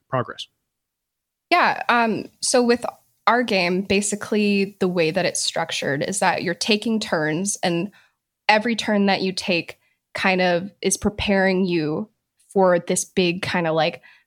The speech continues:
Speaker 2: battle royale style potato party. And that's where a lot of that take that comes in, although we, it is also in that building up phase during, uh, the turn taking. And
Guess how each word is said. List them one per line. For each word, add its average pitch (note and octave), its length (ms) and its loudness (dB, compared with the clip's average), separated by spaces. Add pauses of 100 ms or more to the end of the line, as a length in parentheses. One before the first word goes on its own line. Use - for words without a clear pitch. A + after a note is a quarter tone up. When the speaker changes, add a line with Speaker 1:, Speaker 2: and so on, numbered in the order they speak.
(100)
Speaker 2:
battle G3+ 240 2
royale F3+ 400 4
style F3+ 380 0
potato D#3 480 -4
party. - 500 -4 (300)
And D#3+ 140 -2
that's - 260 0
where F#3+ 120 2
a F3 60 2
lot E3+ 320 2
of D#3+ 280 -6
that - 340 -4
take - 320 -6
that - 220 -2
comes - 280 -6
in, D3+ 300 0
although D#3 520 0
we, F3+ 380 -4
it F3 120 -2
is E3 460 -2 (300)
also F3 360 0
in E3+ 120 -2
that D3+ 220 -2
building D#3 360 -2
up - 180 -4
phase F#3+ 500 0
during, E3 500 -2 (100)
uh, D3+ 340 0 (160)
the E3 220 0
turn D#3+ 340 -4
taking. B3+ 480 -2 (840)
And G#3 460 2